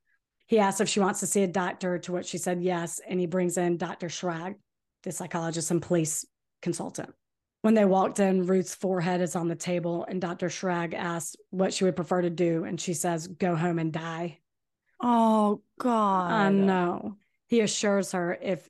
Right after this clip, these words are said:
Speaker 1: he can help her, she'll be back at work and live a normal life within a few months. At nine P M, they put her in a squad car, Ed by her side, and they take her to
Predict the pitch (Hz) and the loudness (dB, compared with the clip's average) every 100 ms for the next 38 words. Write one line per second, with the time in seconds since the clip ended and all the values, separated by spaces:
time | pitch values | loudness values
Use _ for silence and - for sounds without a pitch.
0 | _ - 208 214 233 196 180 180 175 - | _ -4 -2 0 0 0 0 -2 -2 -2
1 | 196 185 170 185 180 220 196 185 175 - | -2 0 0 -4 -4 -4 -2 -2 -4 -6
2 | - 175 185 185 185 180 185 196 185 170 | -4 -2 -2 -2 0 0 2 0 0 -2
3 | 170 185 170 185 175 170 - 190 190 165 | -2 -4 -4 -4 -4 -6 -4 0 0 0
4 | 190 - - - _ _ _ _ - 196 | -6 -12 -12 -12 _ _ _ _ -4 0
5 | 190 190 202 240 190 175 180 - 196 185 | 2 2 2 2 4 2 -2 -2 -2 -2
6 | 190 - _ - 202 202 202 - 202 175 | -4 -14 _ -4 0 2 0 -2 -4 -4
7 | 175 190 170 175 - _ 196 196 185 190 | -4 -4 -4 -6 -10 _ 0 0 0 0
8 | 180 190 - 190 175 175 - 196 175 175 | 0 -2 -2 -2 -2 -6 -4 -2 -2 -2
9 | 180 185 175 | -4 -2 -2